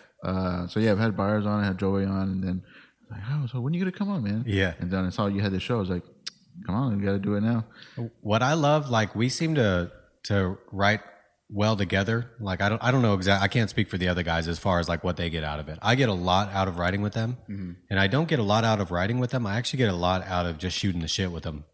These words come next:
Speaker 1: Mm.
Speaker 2: Like, sitting here talking like you and I are.
Speaker 1: Mm-hmm.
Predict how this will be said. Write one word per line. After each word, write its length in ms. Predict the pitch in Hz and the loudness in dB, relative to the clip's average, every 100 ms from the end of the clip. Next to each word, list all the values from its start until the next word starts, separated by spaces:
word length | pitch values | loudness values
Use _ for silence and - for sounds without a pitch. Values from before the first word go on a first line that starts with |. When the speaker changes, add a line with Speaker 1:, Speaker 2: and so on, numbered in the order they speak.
| - | -6
Speaker 1:
Mm. 360 | 107 101 90 | -4 -4 -4
Speaker 2:
Like, 160 | 90 85 | -2 0
sitting 240 | - 104 98 | 2 2 4
here 140 | 95 | 2
talking 340 | 98 92 101 | 2 2 0
like 160 | 87 82 | -2 -2
you 160 | 95 98 | 0 0
and 80 | |
I 160 | 85 92 | 2 2
are. 260 | 107 120 120 - | 2 -2 -6 -8
Speaker 1:
Mm-hmm. 220 | 98 98 | -4 -2